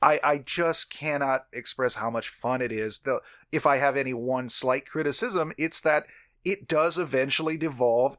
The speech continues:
into the type of mediocre Nicolas Cage movie that we've come to expect, and I haven't figured out for myself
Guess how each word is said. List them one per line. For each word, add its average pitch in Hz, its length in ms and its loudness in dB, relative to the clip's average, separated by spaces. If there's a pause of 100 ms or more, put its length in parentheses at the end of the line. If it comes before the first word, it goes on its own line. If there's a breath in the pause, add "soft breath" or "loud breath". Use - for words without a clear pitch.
into 135 400 -6
the 156 120 -4
type 110 340 -4
of 131 160 -6
mediocre 120 920 -6 (200 soft breath)
Nicolas 127 600 -2
Cage 117 720 -6
movie 131 600 -4
that 117 200 -4
we've 127 180 -8
come 135 240 0
to 127 120 0
expect, - 640 0
and 147 200 2
I 156 160 4
haven't 185 400 -2
figured 165 240 0
out 143 200 4
for 143 120 -4
myself 127 580 0